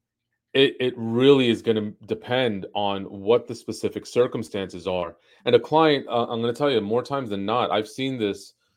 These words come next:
I've seen clients that are sitting on, you know, hundreds of millions of dollars 'cause I've known their family for a while, and I've sat there at the table, and they've tried to nickel and dime me for, for a dollar or two dollars per hour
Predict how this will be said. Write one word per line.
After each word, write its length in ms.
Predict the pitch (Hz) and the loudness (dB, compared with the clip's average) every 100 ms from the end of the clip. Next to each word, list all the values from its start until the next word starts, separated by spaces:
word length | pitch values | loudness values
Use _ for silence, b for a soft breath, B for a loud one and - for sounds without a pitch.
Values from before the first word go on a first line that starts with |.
| _ _ _ _ | _ _ _ _
I've 220 | 113 123 | 0 0
seen 300 | - 135 131 | -2 -6 -4
clients 540 | 120 123 120 123 104 - | -6 -4 -2 0 -4 -6
that 300 | 101 95 92 | -2 -2 -2
are 280 | 95 92 85 _ | -4 -4 -6 _
sitting 340 | - 123 117 | -12 -6 -4
on, 240 | 101 98 95 _ 104 | -4 -6 -10 _ -16
you 100 | 101 | -10
know, 200 | 92 87 _ _ | -10 -12 _ _
hundreds 420 | _ - 113 110 92 | _ -10 -6 -6 -10
of 120 | - | -6
millions 320 | 113 107 98 | -4 -4 -6
of 100 | 87 | -8
dollars 600 | - 101 101 85 80 - _ | -2 0 0 -2 -8 -14 _
'cause 180 | - 82 | -14 -6
I've 220 | 78 90 | -6 -6
known 320 | 92 98 101 | -6 -6 -4
their 220 | 92 90 87 | -2 -2 -4
family 440 | - 95 98 92 | -4 -4 -4 -8
for 220 | - 87 | -8 -4
a 60 | 85 | -2
while, 460 | 90 101 90 82 _ b b b b - | 0 0 0 -4 _ b b b b -8
and 100 | 95 | -6
I've 140 | 92 | -6
sat 360 | - 120 123 - | -2 2 2 4
there 180 | 110 98 | 4 4
at 120 | 90 | 2
the 60 | |
table, 400 | 90 - 120 104 | -4 0 0 0
and 100 | 90 | -2
they've 220 | 92 110 - | 0 0 -2
tried 380 | - 110 131 | 0 0 0
to 60 | 95 | -4
nickel 300 | 98 101 98 | -6 -6 -6
and 120 | 92 | -6
dime 260 | 90 98 120 | -2 -2 -2
me 120 | 107 | -4
for, 420 | 92 95 90 90 - | -4 -2 0 0 -4
for 100 | 98 | -6
a 80 | 92 | -4
dollar 340 | 95 98 110 | -2 2 2
or 80 | 90 | 0
two 200 | 82 104 | -4 -6
dollars 400 | 92 87 82 80 | -4 -4 -4 -8
per 200 | - 90 | -6 -2
hour 460 | 87 110 101 85 | 0 0 0 -2